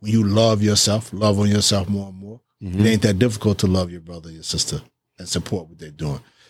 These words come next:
Speaker 1: It's just that feeling, and when you're not happy with you, it's hard to be happy with someone else, no matter how hard you want to. It's
Speaker 2: Right.
Speaker 1: just, uh, so what we're gonna try to do, this is just a,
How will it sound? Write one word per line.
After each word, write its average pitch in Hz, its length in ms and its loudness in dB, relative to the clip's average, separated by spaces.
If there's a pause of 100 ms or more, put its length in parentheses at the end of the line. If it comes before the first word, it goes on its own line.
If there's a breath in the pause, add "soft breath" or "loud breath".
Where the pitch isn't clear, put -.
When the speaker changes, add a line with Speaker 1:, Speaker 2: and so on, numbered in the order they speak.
(100)
Speaker 1:
It's - 140 -14
just - 240 0
that 104 160 2
feeling, 113 400 2
and 95 140 2
when 95 120 -2
you're 104 380 2 (420 loud breath)
not 110 240 0
happy 107 340 0
with 95 200 -4
you, 117 240 2 (540)
it's - 100 -4
hard 123 320 2
to 110 80 0
be 107 120 0
happy 135 320 0
with 95 100 -12
someone 107 340 -2
else, 131 220 -8
no 107 40 -12
matter 107 220 0
how 113 160 4
hard 107 300 2
you 92 60 -2
want 139 260 2
to. 104 180 -4 (220)
It's - 80 -10
Speaker 2:
Right. 90 200 4
Speaker 1:
just, 85 220 -2
uh, 98 240 0 (540 loud breath)
so 113 420 0 (560)
what 98 160 -12
we're 143 160 2
gonna 143 160 2
try 117 220 0
to 107 80 -2
do, 110 180 -2
this 117 260 0
is 135 100 2
just 117 260 2
a, 101 200 0